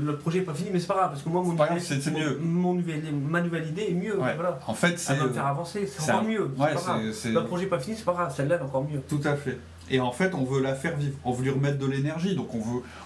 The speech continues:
Speaker 2: on veut plus mettre d'énergie dans, dans ce qu'on était en train de faire. On se dit, bah non, je suis en train de me perdre là, je
Speaker 1: C'est excuse le retard des autres projets pour eux.
Speaker 2: Voilà, c'est ça. Mais non, mais j'ai pas fini, mais, mais on s'en fout, c'est plus ça qui est important. Donc l'équipe, là, elle comprend rien.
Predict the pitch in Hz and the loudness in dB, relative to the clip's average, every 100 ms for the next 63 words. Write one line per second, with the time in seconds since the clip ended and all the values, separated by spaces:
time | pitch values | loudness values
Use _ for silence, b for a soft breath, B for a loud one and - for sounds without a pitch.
0 | - 117 117 170 175 135 127 127 123 131 | -4 -2 0 2 2 2 0 0 -2 -2
1 | 147 127 117 117 117 - 120 113 117 113 | -2 -2 -2 -2 -2 -2 -2 -2 -4 -2
2 | 143 143 196 139 113 113 123 170 170 147 | -2 0 0 0 -2 -4 -4 -2 0 0
3 | 123 - 123 131 139 - 202 180 143 135 | -2 -2 0 0 -2 0 0 2 0 0
4 | 123 - 135 127 139 147 135 - 175 147 | -2 -2 -4 -2 -2 0 0 0 0 0
5 | 131 131 165 147 135 131 - 151 143 - | 0 0 -2 -2 -2 -2 -2 -2 -2 -4
6 | 117 117 135 160 180 180 214 185 127 220 | -6 -2 4 6 4 2 0 0 2 2
7 | 247 196 139 135 143 - 214 170 131 135 | 2 2 0 -2 -2 0 0 2 0 2
8 | 131 131 180 - 220 190 147 160 180 214 | 0 2 -2 0 -2 0 -2 0 0 0
9 | 208 175 151 143 143 - - 113 110 - | -2 -2 -2 -4 -6 -6 -6 -6 -6 -2
10 | 180 175 117 107 - 110 - 123 165 | -2 0 -2 -4 -6 -8 -4 -2 0